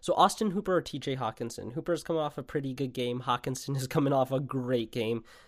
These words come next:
Let's be honest, you can't, you can't bench Hawkinson after that week one performance. Hooper posted nine targets, nine receptions, and seventy-seven yards. Hawkinson sadly only had six receptions, so he lost there, but he did have a hundred and thirty-one yards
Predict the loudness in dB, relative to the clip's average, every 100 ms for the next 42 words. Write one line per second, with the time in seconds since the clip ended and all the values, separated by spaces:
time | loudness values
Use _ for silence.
0 | _ -4 2 2 4 0 -4 -10 -2 0
1 | 0 -2 -10 -2 0 0 0 -2 -4 -8
2 | -4 -4 -4 -6 -6 -6 -4 -6 -4 -4
3 | -4 -4 -6 -6 -6 -4 -6 -6 -4 -4
4 | -4 -6 -8 -14 _ _ _ _ -20 -20
5 | -20 -20 -20 _ 0 2 2 4 2 2
6 | 4 6 6 2 -2 -2 0 0 0 0
7 | -2 -4 -2 0 -2 -4 -4 -4 -4 -2
8 | -4 -4 -2 -2 -2 -2 -2 2 2 0
9 | -2 -14 _ -20 _ -12 -10 -6 -4 -4
10 | -2 -2 -4 -6 -2 0 0 0 -2 -6
11 | -8 -10 -10 -10 -8 -8 -6 -8 -6 -10
12 | -6 -4 -2 -2 -2 -2 0 -2 -4 -4
13 | 0 2 2 0 0 6 8 10 8 4
14 | 4 4 2 0 2 2 0 -4